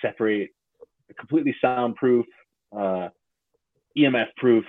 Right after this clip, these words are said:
everything proof rooms, separate two things, and they measure their heart coherence, their, their heart E-,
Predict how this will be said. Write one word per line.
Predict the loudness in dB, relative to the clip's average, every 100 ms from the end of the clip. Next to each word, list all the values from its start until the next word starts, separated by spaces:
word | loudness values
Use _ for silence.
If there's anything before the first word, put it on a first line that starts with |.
| 0
everything | 2 2 -2 -4
proof | -2 -2
rooms, | 0 0 0 -2 -4
separate | -2 -2 -2 -4 -4
two | -4
things, | -4 -4 -4
and | -2
they | 2
measure | 4 6
their | 6 8
heart | 6 6
coherence, | 4 -2 -2 -6 -6 -4
their, | -2 -2
their | -4 0
heart | 4 4 2 _ _ _
E-, | -16